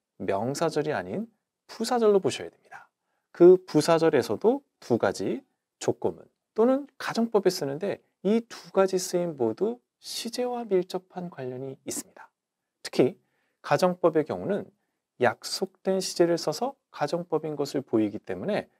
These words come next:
시제 호응이 아주 아주 중요한 부분이 됩니다.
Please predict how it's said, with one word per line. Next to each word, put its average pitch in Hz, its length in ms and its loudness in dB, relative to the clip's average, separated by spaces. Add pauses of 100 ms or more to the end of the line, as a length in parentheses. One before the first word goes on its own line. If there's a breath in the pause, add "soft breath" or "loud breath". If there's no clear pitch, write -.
(220)
시제 196 300 2
호응이 147 520 -2 (120)
아주 170 500 -6
아주 185 240 -6
중요한 143 460 -10
부분이 110 460 -14
됩니다. - 400 -18